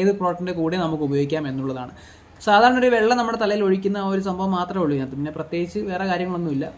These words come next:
പിന്നെ എഫക്റ്റ് ആവുന്നത് ആ റോസ്മേരിയുടെ ആ വെള്ളത്തിൻ്റെ ആ ഒരു എഫക്റ്റ് എന്തായാലും ഉണ്ടാവും, അതാണ് സംഭവം. അപ്പം കുളിക്കുമ്പം, ആ, നിങ്ങൾക്ക് ഏ-, ഓയിലൊക്കെ ഉപയോഗിക്കാം. ഞാൻ ഓയിൽ ഉപയോഗിക്കാറുണ്ട്, ഓയിൽ ഉപയോഗിച്ച് കുളിക്കാറുണ്ട്, കുളിച്ചതിന് ശേഷം ഒന്ന് ഓയിൽ ഉപയോഗിക്കാറുണ്ട്. അതിനുശേഷം ഞാൻ മെയിനായിട്ട് ഈ സാധനം ഉപയോഗിക്കുന്നത് നമ്മുടെ ഹെ-, ഹെയറൊക്കെ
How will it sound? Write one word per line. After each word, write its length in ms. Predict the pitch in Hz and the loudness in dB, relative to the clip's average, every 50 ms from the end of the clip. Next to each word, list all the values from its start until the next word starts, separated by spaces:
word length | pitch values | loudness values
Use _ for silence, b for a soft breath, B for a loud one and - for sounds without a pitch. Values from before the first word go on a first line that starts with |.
| - - | -10 -8
പിന്നെ 200 | 180 170 185 202 214 196 | -6 -4 -2 -2 -2 -2
എഫക്റ്റ് 280 | 190 - 208 196 - 233 226 | -4 -4 -6 -4 0 0 0
ആവുന്നത് 260 | 214 208 214 214 220 226 214 | 0 0 0 0 0 2 2
ആ 20 | 214 214 | 2 0
റോസ്മേരിയുടെ 480 | 208 196 208 226 214 208 208 202 208 208 | 0 -2 -2 -2 0 0 0 0 0 0
ആ 20 | 202 196 | -2 -2
വെള്ളത്തിൻ്റെ 360 | 190 190 196 190 196 196 196 190 | -2 -2 -2 -2 -2 -2 -2 -2
ആ 20 | |
ഒരു 60 | 190 185 | -2 -4
എഫക്റ്റ് 240 | 185 185 170 - 175 | -4 -6 -8 -8 -6
എന്തായാലും 240 | 175 180 170 170 160 151 | -6 -4 -4 -4 -2 -4
ഉണ്ടാവും, 260 | 151 143 135 - - B B B B B B - | -2 -2 -4 -4 -6 B B B B B B 0
അതാണ് 220 | 185 190 202 208 196 202 | 2 2 2 2 0 0
സംഭവം. 280 | 170 165 156 160 165 165 156 | -2 -2 -2 -2 -2 -2 -4
അപ്പം 140 | 156 180 196 190 | -4 -4 -2 0
കുളിക്കുമ്പം, 480 | 190 185 190 190 190 226 220 233 240 240 233 - - 196 | 0 0 0 0 -2 -2 -2 -2 -2 -2 -4 -8 -6 -2
ആ, 40 | 180 180 180 | 0 0 2
നിങ്ങൾക്ക് 280 | 180 190 190 190 202 208 185 165 | 2 2 0 2 2 2 2 2
ഏ-, 100 | 160 160 - 170 175 | 0 -2 -4 -2 0
ഓയിലൊക്കെ 300 | 180 190 190 185 185 175 | 2 2 2 2 0 0
ഉപയോഗിക്കാം. 280 | 151 156 156 151 160 160 165 | 0 0 0 0 0 0 0
ഞാൻ 100 | 170 185 214 220 202 | 0 2 2 4 4
ഓയിൽ 140 | 196 196 196 180 | 6 6 6 6
ഉപയോഗിക്കാറുണ്ട്, 600 | 170 170 170 170 175 175 170 165 160 156 151 185 202 196 - 175 175 | 6 4 2 4 2 2 2 2 0 0 0 -2 -2 -4 -6 -4 0
ഓയിൽ 120 | 175 180 180 | 0 2 2
ഉപയോഗിച്ച് 300 | 170 175 170 175 170 - 170 - | 2 2 0 0 0 -4 -4 -4
കുളിക്കാറുണ്ട്, 520 | 165 156 - 175 170 175 170 160 160 170 196 190 | -4 -4 -2 -4 -4 -2 -2 -2 0 0 0 2
കുളിച്ചതിന് 340 | 180 160 165 - 202 208 214 190 175 | 2 0 2 2 2 2 2 4 4
ശേഷം 200 | 165 160 196 226 220 | 2 2 2 0 0
ഒന്ന് 120 | 208 208 202 185 | 0 0 2 2
ഓയിൽ 140 | 185 185 190 180 | 4 4 4 4
ഉപയോഗിക്കാറുണ്ട്. 560 | 170 165 160 156 170 160 160 160 156 156 185 214 B B B B B B B | 4 4 2 2 0 0 0 0 0 0 -2 -2 B B B B B B B
അതിനുശേഷം 440 | 226 247 269 254 277 269 262 254 285 294 | 6 6 6 6 6 6 6 6 4 4
ഞാൻ 100 | 294 277 254 | 4 6 6
മെയിനായിട്ട് 400 | 240 240 254 277 294 294 285 294 277 247 | 8 8 8 8 6 6 6 4 0 0
ഈ 40 | 233 - | 2 2
സാധനം 180 | 262 247 247 240 208 | 2 2 2 0 0
ഉപയോഗിക്കുന്നത് 480 | 226 226 226 214 - 220 208 208 208 226 233 | 2 0 0 0 -2 -4 -2 0 0 0 0
നമ്മുടെ 220 | 220 202 214 226 233 226 202 175 | 0 0 0 0 2 2 0 0
ഹെ-, 160 | 202 196 180 151 170 | -2 -2 -4 -2 0
ഹെയറൊക്കെ 380 | 202 208 226 240 233 233 233 | 2 4 4 4 4 2 0